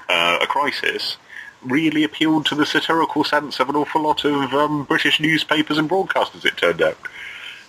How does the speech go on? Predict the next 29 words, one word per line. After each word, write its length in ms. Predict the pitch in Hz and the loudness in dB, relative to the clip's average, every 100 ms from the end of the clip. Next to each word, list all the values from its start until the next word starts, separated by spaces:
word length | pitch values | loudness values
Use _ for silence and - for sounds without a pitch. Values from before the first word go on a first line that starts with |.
| - | -18
So, 440 | - 147 143 131 135 | -2 2 2 2 0
um, 180 | 139 | 0
I 60 | 139 | 0
w-, 300 | 151 - 123 | 0 2 0
w-, 180 | - - - | -2 -2 0
all 200 | 196 165 | 2 4
in 80 | 117 | 4
all, 340 | 113 90 104 - | 4 4 0 -2
we 120 | 139 | 0
didn't 260 | 190 180 | 2 2
expect 460 | 113 - - 123 - | 2 0 0 0 2
it. 100 | 90 | 0
We 80 | 92 | 0
certainly 300 | 143 127 95 | 0 0 2
didn't 220 | 92 90 | 0 -2
plan 280 | - 117 85 | 0 0 2
it. 140 | 67 - - - - | 0 -2 -10 -6 0
Um, 260 | 110 117 113 | 2 2 2
but 200 | 127 - | 0 0
we, 120 | 123 127 | 0 2
I'm 160 | 127 | 2
now 260 | 135 135 135 | 2 2 2
going 260 | 127 135 139 | 2 0 0
to 80 | |
bring 180 | 135 139 | 0 2
out 160 | 147 147 | 2 2
a 40 | |
range 280 | 143 156 151 | 2 2 2
of 200 | 165 151 | 2 0